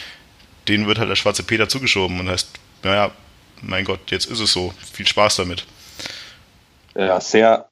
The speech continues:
Speaker 2: sehr, sehr sensibles und schwieriges Thema. Ähm, seht mir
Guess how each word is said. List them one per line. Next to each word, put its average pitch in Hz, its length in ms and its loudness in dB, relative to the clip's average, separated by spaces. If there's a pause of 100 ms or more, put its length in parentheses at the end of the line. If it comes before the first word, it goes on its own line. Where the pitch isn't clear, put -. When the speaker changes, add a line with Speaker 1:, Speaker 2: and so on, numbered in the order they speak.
(100)
Speaker 2:
sehr, 127 320 4
sehr 113 280 2
sensibles 104 640 -4
und 98 280 -8
schwieriges 107 560 -4
Thema. 104 460 0 (160)
Ähm, 92 360 -4
seht 104 260 -4
mir 101 340 2